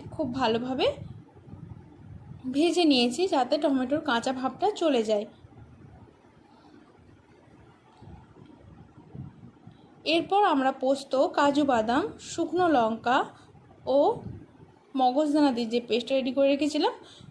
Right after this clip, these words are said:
ওই পেস্টটিকে দিয়ে দিয়েছি। এরপর ওইটিকেও আমরা খুব ভালোভাবে ফুটিয়ে নিয়েছি একটু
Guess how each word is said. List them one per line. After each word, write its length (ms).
ওই 120
পেস্টটিকে 460
দিয়ে 200
দিয়েছি। 400
এরপর 280
ওইটিকেও 440
আমরা 220
খুব 100
ভালোভাবে 440
ফুটিয়ে 300
নিয়েছি 420
একটু 160